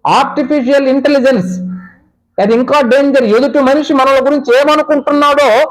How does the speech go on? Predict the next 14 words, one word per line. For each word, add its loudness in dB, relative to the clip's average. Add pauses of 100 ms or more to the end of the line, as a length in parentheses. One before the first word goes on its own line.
(120)
అది 0
మెసేజ్ 0
ఇస్తుందట. -2 (2000)
ఈ 2
ఫోన్ 0
వచ్చిందంటే 0
డేంజర్ 2
ఇంకా, 0
ఇంకా -2
ఆడ 0
భూ-, 0
భూలోకం 0
మొత్తం -4
ఫినిష్. -4